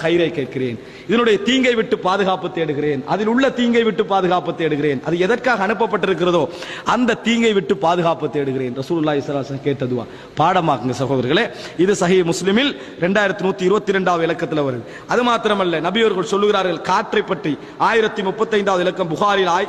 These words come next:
இப்னு அப்பாஸ் ரலியல்லாஹு அன்ஹு அறிவிக்கிறார்கள், "நுசிர்து பிஸ் சபா", கிழக்கிலிருந்து மேற்கு அடிக்கும் காற்றை கொண்டு நான் உதவி செய்யப்பட்டேன்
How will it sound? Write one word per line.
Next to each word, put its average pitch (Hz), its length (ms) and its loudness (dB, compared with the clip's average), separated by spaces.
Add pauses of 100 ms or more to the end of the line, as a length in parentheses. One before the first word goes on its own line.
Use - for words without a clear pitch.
இப்னு 214 140 2
அப்பாஸ் 196 300 -2
ரலியல்லாஹு 180 200 -4
அன்ஹு 165 160 2
அறிவிக்கிறார்கள், 160 480 0 (300)
"நுசிர்து - 480 2
பிஸ் 196 280 0
சபா", 226 200 4 (1300)
கிழக்கிலிருந்து 233 600 2
மேற்கு 208 360 0
அடிக்கும் 214 360 0
காற்றை 214 440 0
கொண்டு 202 240 2
நான் 185 180 2
உதவி 214 260 2
செய்யப்பட்டேன் 156 760 -2